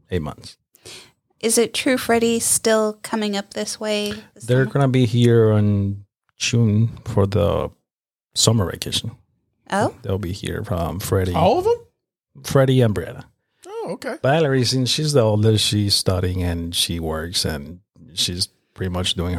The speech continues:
Speaker 1: her life. She's more busy in that aspect. So I, I gotta kinda wiggle around her time.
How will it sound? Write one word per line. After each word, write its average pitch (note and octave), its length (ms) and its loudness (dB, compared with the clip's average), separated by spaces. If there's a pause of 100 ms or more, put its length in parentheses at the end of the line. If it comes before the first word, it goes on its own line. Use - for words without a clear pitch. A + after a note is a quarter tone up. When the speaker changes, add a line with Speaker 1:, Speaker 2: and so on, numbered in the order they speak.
Speaker 1:
her C3 160 4
life. D2 480 -6 (340)
She's F#2 220 -4
more F#2 260 -6
busy E2 480 -2 (160)
in D#2+ 160 -12
that C#2+ 160 -6
aspect. - 540 -4 (420)
So - 160 -4
I, F#2 100 2 (220)
I G#2+ 40 4
gotta F#2+ 300 2
kinda F#2 420 2 (360)
wiggle F#2+ 440 2
around F2+ 360 2
her G2 140 0
time. E2+ 460 -4